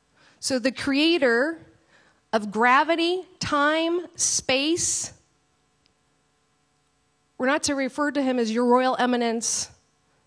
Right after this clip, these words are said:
your most magnificent creator, but as what?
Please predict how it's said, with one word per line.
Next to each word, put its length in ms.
your 120
most 280
magnificent 640
creator, 640
but 160
as 120
what? 520